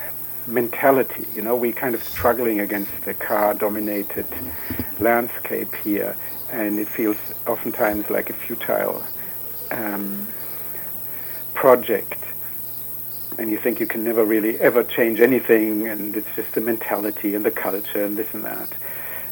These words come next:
You know, and I had, I had a, a little experience now with my unicycle, and I've, I wanted to interpret this as a little bit of a political experience,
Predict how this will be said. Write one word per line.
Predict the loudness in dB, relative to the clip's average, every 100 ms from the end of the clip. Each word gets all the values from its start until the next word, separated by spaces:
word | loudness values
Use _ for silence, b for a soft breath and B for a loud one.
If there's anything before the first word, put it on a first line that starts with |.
| -10
You |
know, | -6 0
and | 4 6
I | 8
had, | 8 6 4 4
I | 6
had | 6 4 6
a, | 6 6 4
a |
little | 2 4
experience | 2 0 2 4 4 2
now | 0 2
with | 4 4
my | 2 4
unicycle, | 8 8 6 -2 -6 -8 -8 -10 -12 -8
and | -4 -2 -2 -2
I've, | -2 -2
I | 0 2
wanted | 2 2 2 2
to | 2 0
interpret | 2 4 4 0
this | 0 0
as | 0
a | 0
little | 0 0
bit | 0
of | 0
a | -2
political | 2 4 4 2 -2
experience, | -4 -8 -8 -8 -10